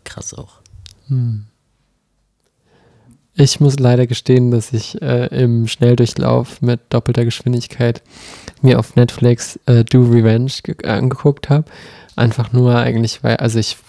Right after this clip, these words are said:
Speaker 2: man hat schon am Anfang gemerkt, dass es super schlecht geschrieben ist und irgendwie ein richtig schlechter Film ist. Aber manchmal ist es ja so, man muss das dann gucken, wenn man sich so denkt, „Okay, wie schlecht kann's noch werden?“ Und das, ähm, ja, ist echt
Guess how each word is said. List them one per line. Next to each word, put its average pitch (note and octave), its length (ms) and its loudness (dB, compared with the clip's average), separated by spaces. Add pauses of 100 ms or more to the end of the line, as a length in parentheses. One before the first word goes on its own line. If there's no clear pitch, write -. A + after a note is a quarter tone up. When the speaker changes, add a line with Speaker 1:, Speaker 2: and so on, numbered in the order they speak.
Speaker 2:
man G#2+ 200 -2
hat A2 140 -4
schon A2+ 120 -4
am A2 80 -4
Anfang A2+ 240 -4
gemerkt, A2+ 240 -2
dass A2 100 -4
es - 180 -12
super A#2+ 220 -4
schlecht - 360 -6
geschrieben B2 420 -2
ist D#3 260 -2 (580)
und A2+ 280 -2
irgendwie A#2 320 -4
ein A2+ 180 -4 (160)
richtig A#2+ 360 -6
schlechter A#2+ 260 -2
Film C3+ 240 0
ist. A2+ 140 0
Aber A2 160 0
manchmal A2+ 400 0
ist A#2 160 -6
es A2+ 120 -6
ja A2+ 120 0
so, A2 320 -4 (320)
man A2+ 200 -2
muss A#2 300 0
das - 160 -4
dann A2+ 180 -6
gucken, B2 460 -2 (300)
wenn A#2+ 80 -2
man A2 80 -2
sich A#2 140 -6
so - 100 -10
denkt, A2+ 240 -2
„Okay, - 280 -6
wie A2+ 80 -6
schlecht - 300 -6
kann's - 280 -12
noch G#2+ 160 -4
werden?“ A#2 260 -2 (1080)
Und C3+ 140 0
das, - 160 -4
ähm, A#2 420 -2 (580)
ja, B2 120 -4
ist - 180 -6
echt - 380 -10